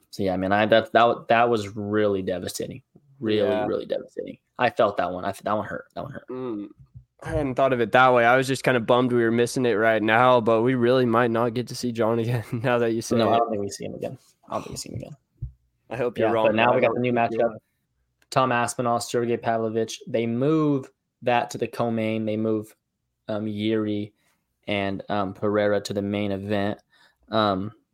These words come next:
Speaker 1: in this matchup, who do you like? What do you see?
Speaker 2: Man, I keep on, dude, I keep on going back and forth because Sergey, he's, he's not just, like, a,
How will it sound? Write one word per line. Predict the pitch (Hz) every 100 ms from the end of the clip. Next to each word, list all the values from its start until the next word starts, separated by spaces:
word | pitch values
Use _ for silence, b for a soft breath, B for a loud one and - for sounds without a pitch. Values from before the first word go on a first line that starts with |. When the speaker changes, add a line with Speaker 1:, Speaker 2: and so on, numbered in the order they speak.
| - _ -
Speaker 1:
in | 123
this | 123 -
matchup, | 120 113 123 127
who | 123
do |
you | 113 117
like? | 107 107
What | 113
do | 110
you | 110
see? | - 107 107 _ _ _ _ _ _ _ _ _ _ _ - 127 _ _ - 123 -
Speaker 2:
Man, | 120 139 143 139 131
I | 127
keep | - 156 151
on, | 156 156 151 - _ - 127
dude, | 147 131 120 -
I | 127 131
keep | 170 170
on | 180
going | 185 175 147
back | 147 156
and | 151 -
forth | 139 131 117 - _ _ _ _ _ _ _ -
because | 131 127 123 120 120 117 - _
Sergey, | - 135 143 151 151 151
he's, | 156 139 120 _ _ _ -
he's | 147 170
not | 190 185
just, | 185 175
like, | 185 175
a, | 147 117 98